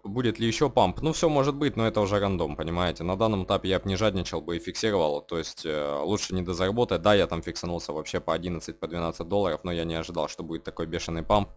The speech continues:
Поэтому, да, это было в какой-то степени ожидаемо, поэтому я не фиксировал всю позицию, я оставил пятьдесят процентов на случай продолжения роста. Вот, ну и в целом я фиксанулся, я закупался где-то в районе, а, пятнадцать как раз, восемьсот семьдесят семь, я забрал там свои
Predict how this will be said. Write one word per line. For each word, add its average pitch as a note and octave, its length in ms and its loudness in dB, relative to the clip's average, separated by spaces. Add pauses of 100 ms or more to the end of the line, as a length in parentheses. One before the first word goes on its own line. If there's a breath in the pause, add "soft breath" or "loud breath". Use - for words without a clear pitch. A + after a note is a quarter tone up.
(460 loud breath)
Поэтому, D#2 600 0
да, F#2 200 6
это E2+ 200 0
было E2 340 2
в - 80 -8
какой-то E2+ 600 0
степени F2+ 360 -2
ожидаемо, G2 520 4
поэтому F2 320 0
я F#2 100 2
не F#2+ 80 4
фиксировал E2+ 460 -2
всю - 180 -2
позицию, A2 440 0
я F2+ 80 2
оставил E2 280 0
пятьдесят - 340 -4
процентов A2+ 460 -2
на G#2 100 0
случай G2 280 -6
продолжения F2+ 640 -2
роста. F2 420 -4 (300 loud breath)
Вот, F2 240 0
ну B2 120 2
и A2+ 60 2
в E2 60 -8
целом F#2+ 340 4
я F2 240 4
фиксанулся, F2+ 580 -4
я E2 140 -2
закупался D#2+ 540 -4
где-то D#2+ 260 -6
в D2+ 80 -6
районе, E2+ 380 -4 (420 soft breath)
а, D#2+ 160 -2
пятнадцать F#2 480 -4
как - 180 -10
раз, D#2+ 200 -4
восемьсот F2 420 -4
семьдесят F2+ 320 -6
семь, A2+ 180 0
я F2+ 120 0
забрал E2+ 300 -2
там D#2 200 -6
свои E2+ 320 -2